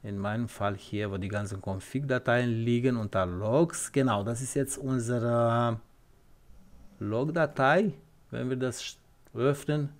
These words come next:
sehen wir hier genau die Uhrzeit, Datum, Protokoll. Das ist jetzt die lokale I-P-Adresse, lokale Port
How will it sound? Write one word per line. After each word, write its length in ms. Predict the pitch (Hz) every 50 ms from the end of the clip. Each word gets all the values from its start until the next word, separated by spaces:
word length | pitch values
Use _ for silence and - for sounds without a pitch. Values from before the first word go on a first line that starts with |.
| - - - - - - - - -
sehen 440 | 117 110 123 131 139 151 156 135
wir 100 | 139 139
hier 580 | 127 - - - 131 135 139 143 143 139 135 135
genau 720 | 117 120 120 117 120 127 131 135 135 139 135 139 131 110 - -
die 180 | 98 95 101 90
Uhrzeit, 640 | - 127 143 147 143 143 - - 135 135 135 131 - -
Datum, 960 | 110 107 110 120 135 143 139 - - 143 143 139 139 151 143 139 - - - - - - - - - - - - - - - - _
Protokoll. 960 | - 117 110 - - 110 98 - - - 135 139 139 139 139 143 143 131 - - - - - -
Das 180 | 117 104 -
ist 160 | 110 104 - -
jetzt 380 | 107 104 - - - - -
die 140 | 98 101 101
lokale 680 | 101 92 - - - 135 143 147 151 143 135 127 127
I-P-Adresse, 640 | 120 - - - 139 135 131 127 131 117 - 120 110
lokale 420 | 107 95 - 117 120 127 135 117
Port 420 | - - 127 127 139 165 175 -